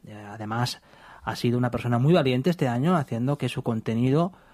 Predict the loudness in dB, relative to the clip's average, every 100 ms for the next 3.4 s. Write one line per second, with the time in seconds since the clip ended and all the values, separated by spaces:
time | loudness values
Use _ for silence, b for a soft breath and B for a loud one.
0 | b _ -6 -4 0 0 0 2 4 4
1 | 2 0 -2 -4 0 0 0 0 0 0
2 | 0 0 2 0 -2 -8 -6 -4 -2 -2
3 | -4 -12 -10 -12